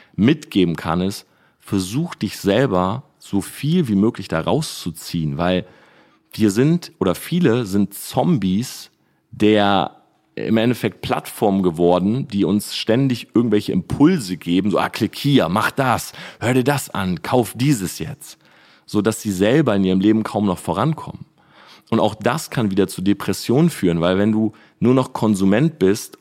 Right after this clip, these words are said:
und selber nicht mehr Creator, jetzt egal in welchem Sinne, Creator jetzt im Sinne von etwas Eigenes tun, nicht unbedingt eigenen Content jetzt auf Social Media produzieren, dann führt das irgendwann dazu, dass du gefrustet bist. Weil,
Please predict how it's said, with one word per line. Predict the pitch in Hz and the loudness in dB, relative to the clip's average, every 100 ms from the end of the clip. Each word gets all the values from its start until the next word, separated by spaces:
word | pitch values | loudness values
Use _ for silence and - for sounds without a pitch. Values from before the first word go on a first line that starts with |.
| - | -6
und | 95 | -2
selber | 92 107 104 | 2 2 2
nicht | 104 - | 0 0
mehr | 101 92 | -2 -2
Creator, | - 98 110 135 104 | 0 4 4 2 0
jetzt | 92 87 - | 0 -2 -6
egal | 87 95 110 | -2 0 2
in | 95 | 2
welchem | 113 123 101 | 2 2 0
Sinne, | 87 90 98 135 _ _ _ _ | 2 2 2 -2 _ _ _ _
Creator | - 98 104 101 | 0 2 2 -2
jetzt | - | -2
im | 90 | -2
Sinne | 92 98 | 0 -2
von | 87 | -4
etwas | - - 87 - - | -8 -8 -8 -8 -4
Eigenes | 101 101 92 - - | -2 0 0 -4 -4
tun, | 131 135 101 | 2 4 2
nicht | 87 | 0
unbedingt | - 92 92 - | -2 0 0 -2
eigenen | 92 92 90 85 | -2 0 0 -2
Content | 107 107 101 85 | -2 -2 -2 -4
jetzt | - | -6
auf | - | -8
Social | - 87 85 | -6 -4 0
Media | 156 120 | 2 2
produzieren, | - 80 78 - 82 80 - - - - _ | 0 -8 -10 -6 -4 -4 -8 -20 -20 -20 _
dann | 92 92 | -2 0
führt | 135 127 | 0 0
das | 107 | 0
irgendwann | - 113 117 | 0 2 2
dazu, | 107 - 110 | 0 -2 -4
dass | 95 - | -4 -4
du | 101 101 98 - - | -4 -2 -2 -4 -6
gefrustet | 90 - 160 - 73 | -4 -2 -4 -4 -12
bist. | - - - _ _ _ _ - - _ | -12 -16 -16 _ _ _ _ -20 -20 _
Weil, | 104 101 104 101 | 0 2 2 0